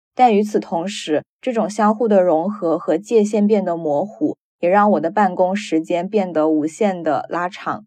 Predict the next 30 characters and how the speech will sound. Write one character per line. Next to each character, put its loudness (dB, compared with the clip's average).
有 2
跟 0
同 -2
事 2
去 -6
讨 -2
论， 0
我 -2
们 -4
都 4
有 6
说 0
到， 2
为 2
什 -2
么 -2
居 -4
家 2
之 -2
后 2
这 0
个 4
班 0
就 4
是 2
下 2
不 2
了 4
了 -6
呢？ 0